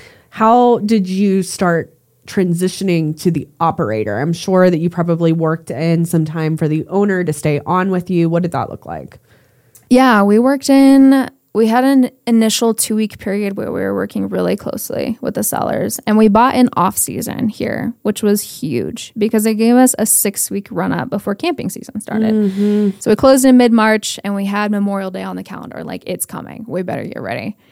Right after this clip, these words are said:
Speaker 2: So we had that first two weeks with the owners, um, and really, we learned most of our operational skills from our manager.
Speaker 1: Okay.
Speaker 2: So the manager came with the property. We lovingly say we inherited her.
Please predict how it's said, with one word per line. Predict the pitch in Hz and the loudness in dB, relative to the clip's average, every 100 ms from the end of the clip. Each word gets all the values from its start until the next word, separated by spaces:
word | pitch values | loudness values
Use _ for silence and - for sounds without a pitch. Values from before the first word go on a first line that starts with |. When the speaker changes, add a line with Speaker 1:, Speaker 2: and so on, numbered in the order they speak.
| _ _ - | _ _ 0
Speaker 2:
So | 254 | 2
we | |
had | 277 | 4
that | 294 | 2
first | 320 330 - | 0 -2 0
two | 311 | 0
weeks | 254 254 - | 0 -2 -2
with | 240 226 - | 0 0 0
the | 226 | 0
owners, | 196 196 202 214 240 240 - _ | 0 0 0 2 2 0 -4 _
um, | 208 208 202 202 196 - _ - - | -2 0 0 0 -2 -8 _ -8 0
and | 233 214 196 | 2 2 0
really, | 208 220 254 277 294 294 - | 2 2 2 0 -2 -6 -8
we | 196 208 220 226 | -6 -2 -2 -2
learned | 240 247 269 285 233 | -2 0 0 0 0
most | 202 202 196 202 202 - - - - | 0 0 0 -2 -4 -8 -12 -16 -8
of | 196 190 190 | -6 -6 -6
our | 190 | -6
operational | 196 196 196 190 185 196 190 185 202 | -8 -8 -8 -8 -8 -6 -6 -4 -6
skills | - - 185 196 | -4 -2 0 -2
from | - 202 - | -2 -4 -2
our | - 190 | -2 0
manager. | 202 185 - - 247 - _ _ _ _ _ _ | 0 0 -2 -4 -6 -10 _ _ _ _ _ _
Speaker 1:
Okay. | 202 | -16
Speaker 2:
So | 208 185 | -4 0
the | |
manager | 190 180 196 208 | 2 2 2 0
came | 208 202 | 2 2
with | 202 202 | 2 2
the | 240 | 2
property. | 202 185 - 185 190 226 240 254 | 2 2 2 2 4 4 2 -2
We | - 196 | 0 4
lovingly | 190 185 190 190 | 4 4 2 2
say | 190 196 | 2 2
we | 202 | 4
inherited | 220 214 190 180 - | 4 2 2 0 0
her. | 196 175 | 0 2